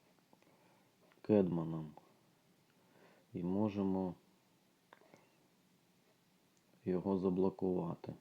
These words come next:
Ну що ж, поїхали. Поїхали, так і поїдемо, подивимось.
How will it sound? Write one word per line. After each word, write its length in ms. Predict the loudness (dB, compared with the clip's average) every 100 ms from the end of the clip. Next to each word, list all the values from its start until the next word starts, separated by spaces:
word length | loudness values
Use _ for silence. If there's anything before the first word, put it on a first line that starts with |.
| -10
Ну 200 | -4 -4
що 240 | -2 -4 -6
ж, 120 | -8
поїхали. 720 | -2 2 2 0 -2 -4 -4 -10 _
Поїхали, 560 | 0 2 2 0 -4 -2
так 280 | -4 -4 -4
і 40 |
поїдемо, 500 | 0 0 2 -2 -4
подивимось. 680 | -4 -4 -2 -4 -6 -10